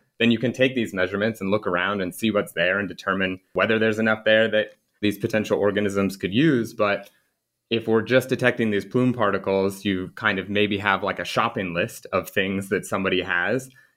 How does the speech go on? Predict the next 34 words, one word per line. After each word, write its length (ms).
if 420
you've 640
had 140
these 240
particles 480
erupted 360
through 140
a 60
plume. 560
But 420
if 420
these 640
chemicals 540
have 180
been 240
entrained 340
in 80
the 100
ice 180
shell 340
and 100
then 140
processed 640
and 220
concentrated 720
and 160
melted 460
and 100
refrozen, 640
it's, 240
it's 180
kind 220
of 80
like 380